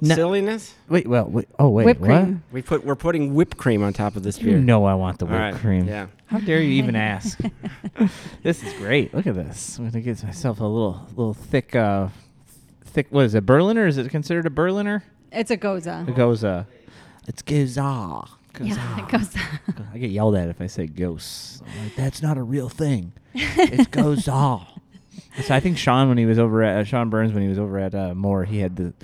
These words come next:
Speaker 1: Gose, dude. I think it was one of his series of, like,
Speaker 3: Oh,
Speaker 1: fruited
Speaker 3: really?
Speaker 1: gozas.
Speaker 3: Yeah.
Speaker 1: And it said, "It's Gose, dude," right on the, right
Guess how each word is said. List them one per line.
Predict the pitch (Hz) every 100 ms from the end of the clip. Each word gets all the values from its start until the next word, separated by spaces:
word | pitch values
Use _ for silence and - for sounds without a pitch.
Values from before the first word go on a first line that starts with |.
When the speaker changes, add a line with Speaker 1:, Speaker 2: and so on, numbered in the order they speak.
| - - -
Speaker 1:
Gose, | 113 104 104 107 104 98 92 90
dude. | 85 90 90 95 98
I | 71
think | 98 101
it |
was | 98 104
one | 98
of | 95
his | 95 95
series | - 98 95 90 85
of, | 80
like, | 233
Speaker 3:
Oh, | 262 254
Speaker 1:
fruited | 214 208 202
Speaker 3:
really? | 208 247
Speaker 1:
gozas. | 95 98 107 107 104 -
Speaker 3:
Yeah. | 214 185 165 151 -
Speaker 1:
And | 110
it | 110
said, | - 110 -
"It's | 135
Gose, | - 147 135 139 151 160 147 110
dude," | 104 107 127
right | 113 110
on | 104 101
the, |
right | 95